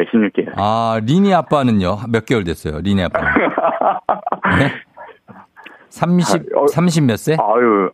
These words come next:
Speaker 1: 아유, 사십 넘었습니다.
Speaker 2: 사십이 세,
Speaker 1: <laughs> 예, 예.
Speaker 2: 이 세.
Speaker 1: 네, 네.
Speaker 2: 그 정도?
Speaker 1: 예,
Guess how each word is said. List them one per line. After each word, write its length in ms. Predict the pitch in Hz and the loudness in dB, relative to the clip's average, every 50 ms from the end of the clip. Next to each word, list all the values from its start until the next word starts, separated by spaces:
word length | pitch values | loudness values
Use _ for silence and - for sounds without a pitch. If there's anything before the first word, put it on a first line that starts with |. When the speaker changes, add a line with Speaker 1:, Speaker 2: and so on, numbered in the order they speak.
| - - | -4 -2
Speaker 1:
아유, 460 | - 101 98 101 98 87 82 82 87 - | 0 0 2 2 2 2 0 -2 -2 -2
사십 600 | - 90 95 98 - 120 95 78 - - - - | -2 -4 -2 0 0 0 0 0 -4 -6 -4 -2
넘었습니다. 520 | 101 90 85 - - 131 - - - - _ - - - - | 0 0 -2 -2 -4 -4 -4 -4 -8 -8 _ -8 -4 -4 -4
Speaker 2:
사십이 1300 | - 151 170 180 185 190 190 185 - - - 202 - - - - - - - - - 151 160 - 117 | -2 0 0 0 2 2 0 0 -2 0 0 0 0 0 0 -4 -4 -2 -2 -4 -2 0 2 2 4
세, 160 | - 98 180 | 4 4 4
Speaker 1:
<laughs> 0 | |
예, 60 | - | 4
예. 40 | - | 2
Speaker 2:
이 220 | 120 143 160 185 165 | 2 2 2 2 2
세. 320 | 147 170 127 98 - - - | 2 2 0 0 -4 -6 0
Speaker 1:
네, 100 | 104 107 98 95 - | 2 2 2 2 2
네. 200 | 98 98 92 87 - _ _ _ _ _ | 2 2 2 2 -2 _ _ _ _ _
Speaker 2:
그 120 | - 147 143 | -4 0 0
정도? 340 | 151 143 131 147 160 160 151 - - - - _ _ _ - | 2 2 2 2 0 0 -2 -8 -18 -20 -20 _ _ _ 0
Speaker 1:
예, 160 | 113 98 90 | 2 2 2